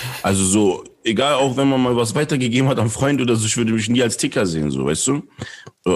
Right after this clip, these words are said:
war ich auch nie. Und das heißt so, äh, ich hab zum Beispiel die Partys gemacht, zweitausendfünfzehn, gemerkt so, Alter, ich hab grad an einem Tag so und so viel Geld gemacht. Dann hab ich gedacht, okay, das ist ein cooler Grind, den ich nebenbei machen kann,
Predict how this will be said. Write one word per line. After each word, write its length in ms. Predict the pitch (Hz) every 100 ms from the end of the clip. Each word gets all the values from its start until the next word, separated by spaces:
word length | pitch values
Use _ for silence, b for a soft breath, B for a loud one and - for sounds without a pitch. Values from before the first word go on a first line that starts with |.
| 78
war 120 | 107
ich 120 | 123
auch 160 | 69 76
nie. 200 | 71 64 B B B _
Und 380 | 90 85 - -
das 160 | -
heißt 280 | 104 98 -
so, 340 | 95 95 92 - _ _ _ 90
äh, 300 | 90 87 69
ich 120 | -
hab 200 | 117 -
zum 120 | - 110
Beispiel 180 | 107
die 60 | 92
Partys 420 | - 139 170 - -
gemacht, 260 | 90 101
zweitausendfünfzehn, 840 | - 85 90 82 - 135 - 110 123 B B
gemerkt 280 | - 87 85
so, 180 | - 76
Alter, 260 | 120 123 87
ich 160 | -
hab 120 | 98
grad 220 | - 87 -
an 120 | 78
einem 200 | 98 101
Tag 240 | 98 82
so 160 | - 90
und 80 | 85
so 100 | 85
viel 180 | - 80
Geld 260 | 101 123 -
gemacht. 240 | 76 62 _ B B B
Dann 100 | -
hab 80 | 78
ich 60 | -
gedacht, 140 | 78
okay, 160 | - 113
das 200 | 87 87
ist 160 | 104
ein 80 | 92
cooler 300 | 82 135 107
Grind, 460 | 90 117 135 139 151 _
den 100 | 92 87
ich 180 | -
nebenbei 400 | 95 92 87 123
machen 300 | 156 104 90
kann, 300 | 82 85 110